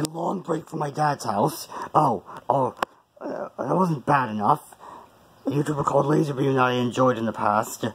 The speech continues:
started making, started playing, like, only Fortnite, which was, uh, annoying. Like, it ruined Allie, but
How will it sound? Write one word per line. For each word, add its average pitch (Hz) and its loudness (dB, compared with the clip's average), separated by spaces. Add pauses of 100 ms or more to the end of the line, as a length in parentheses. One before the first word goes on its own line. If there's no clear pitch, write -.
(480)
started 135 2
making, 120 -2
started 127 0
playing, 139 2
like, 131 2
only 147 2 (160)
Fortnite, - 2
which - -4 (540)
was, 113 -2
uh, - 0
annoying. 113 2 (1000)
Like, 123 -2
it 123 0
ruined 139 4
Allie, 123 4
but 110 -2